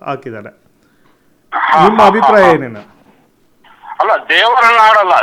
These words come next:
Speaker 2: ದೇವಾಲಯಗಳ ಬೀಡು. ಕೋಲಾರ ಚಿನ್ನದ ನಾಡು,
Speaker 1: ಹಾ.
Speaker 2: ಮುಳಬಾಗಿಲು ದೇವಾಲಯಗಳ ಬೀಡು.
Speaker 1: ಹಾ, ಹಾ.
Speaker 2: ಹಾಗಾಗಿ ದೇವರ ನಾಡು ಅನ್ನೋದಕ್ಕಿಂತ ದೇವಾಲಯಗಳ ಬೀಡು ಅನ್ನೋದು ಸೂಕ್ತ ಅಂತ ಅನ್ಸುತ್ತೆ.
Speaker 1: ಹಾ, ಹಾ.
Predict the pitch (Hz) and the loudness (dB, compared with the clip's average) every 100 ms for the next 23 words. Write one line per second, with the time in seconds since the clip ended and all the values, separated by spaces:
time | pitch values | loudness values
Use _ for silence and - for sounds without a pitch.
0 | - 165 185 220 226 226 226 214 226 170 | 0 0 2 2 2 2 2 2 0 0
1 | 190 196 220 - _ 170 214 233 233 202 | 0 -2 -2 -8 _ -2 2 4 2 0
2 | 190 214 202 196 180 156 156 226 220 - | -2 -2 0 0 2 2 0 0 -2 -6
3 | 135 113 _ _ _ _ _ _ _ _ | -16 -18 _ _ _ _ _ _ _ _
4 | - 320 254 254 247 269 269 180 226 262 | -6 -2 2 2 4 2 0 -2 0 2
5 | 262 262 254 247 240 208 196 131 - _ | 4 4 2 2 0 0 -2 -2 -6 _
6 | _ _ _ 135 123 127 113 - - - | _ _ _ -14 -14 -18 -12 -10 -8 -10
7 | - _ _ _ _ _ _ _ _ _ | -12 _ _ _ _ _ _ _ _ _
8 | - - 127 190 214 208 170 214 208 - | -4 0 0 2 0 2 2 2 0 0
9 | 233 247 226 226 220 214 208 202 208 226 | 2 4 2 2 2 2 0 -2 -4 -4
10 | 202 180 220 233 233 226 220 220 - 214 | -2 0 0 0 0 0 -2 -4 -4 -2
11 | 233 226 208 220 440 - 226 226 214 175 | 0 0 -4 -6 -8 -8 -12 -10 -4 -2
12 | 185 175 185 196 190 - - _ _ _ | -2 -6 -6 -10 -10 -12 -12 _ _ _
13 | 123 127 117 104 160 | -20 -20 -20 -20 -20